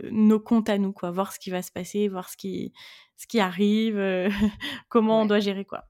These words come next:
Speaker 2: Complètement.
Speaker 1: Est-ce que tu le fais aussi de la même façon personnellement ou, ou moins ?
Speaker 2: Ah, pas du tout. C'est un fiasco, personnellement.
Speaker 1: <laughs>
Speaker 2: C'est
Speaker 1: C'est
Speaker 2: un
Speaker 1: vrai ?
Speaker 2: fiasco.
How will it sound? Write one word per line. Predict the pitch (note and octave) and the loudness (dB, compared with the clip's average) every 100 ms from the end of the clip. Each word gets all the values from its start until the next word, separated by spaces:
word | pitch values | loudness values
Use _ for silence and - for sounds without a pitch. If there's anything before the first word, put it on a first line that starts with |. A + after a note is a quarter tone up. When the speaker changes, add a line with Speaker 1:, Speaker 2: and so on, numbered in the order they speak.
| _ _ _ _ _ _ _ _ _ _ _ | _ _ _ _ _ _ _ _ _ _ _
Speaker 2:
Complètement. | F3+ F3+ F3 G#3 | -10 -10 -4 -2
Speaker 1:
Est-ce | A3+ | 0
que | F4 | 0
tu | E4+ D4+ | 0 0
le | B3+ | 2
fais | C#4+ | 2
aussi | C4 - F4+ | 2 2 0
de | B3 | 2
la | A3 | 4
même | A3 G#3 | 4 2
façon | G#3+ G#3 C#4+ | -2 -2 -2
personnellement | A3 - A3 G#3 G#3 D#4+ D#4 | -2 0 0 2 2 2 2
ou, | A3 G#3 G#3 - - - | 2 0 -2 -14 -20 -6
ou | A#3 | 0
moins ? | A#3 A3+ G#3+ G#3+ A3 B3 _ _ _ _ _ - | 4 6 6 4 2 -4 _ _ _ _ _ -18
Speaker 2:
Ah, | G3 | -10
pas | C4 | -10
du | C4+ | -10
tout. | - G3 | -14 -18
C'est | F#3+ A3+ | -14 -12
un | |
fiasco, | A3 - A#3+ - E3 | -12 -12 -10 -10 -10
personnellement. | - - - D#3 D3 - - - - | -12 -16 -14 -12 -12 -16 -14 -12 -8
Speaker 1:
<laughs> | F4 - E4+ D#4 - - - - - | -8 -6 -10 -10 -14 -18 -14 -14 -8
Speaker 2:
C'est | |
Speaker 1:
C'est | G#3 | 0
Speaker 2:
un | A3+ | 2
Speaker 1:
vrai ? | G#3 | 2
Speaker 2:
fiasco. | - - - B3 A#3+ _ - - | -2 -14 -16 -14 -18 _ -16 -16